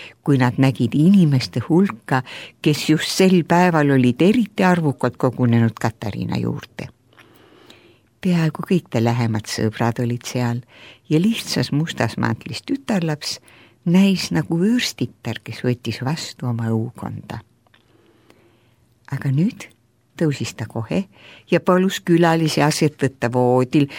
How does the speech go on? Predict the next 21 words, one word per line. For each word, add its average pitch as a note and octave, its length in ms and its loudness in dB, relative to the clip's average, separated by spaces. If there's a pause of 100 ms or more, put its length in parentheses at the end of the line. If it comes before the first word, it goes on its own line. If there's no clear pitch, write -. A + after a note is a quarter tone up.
(160)
vabandades, D3 720 0
et B2+ 100 -2
tal C3 140 0
polnud C3 400 2
pakkuda - 480 -4
neile A2+ 240 0
paremat B2 580 -4
istekohta. - 800 -14 (1120)
Ta D#3 100 -6
istus C#3+ 400 -6
ise D3+ 260 -2
põrandale F#3+ 840 -2 (400)
nende C3 260 0
jalgade A2+ 600 -2
ette. - 380 -18 (1900)
Minu D#3 560 4
nimi D#3 400 6
on C#3+ 260 4
Giovanni D3 560 2
Tantucci - 840 -4 (580)
ja B2+ 220 2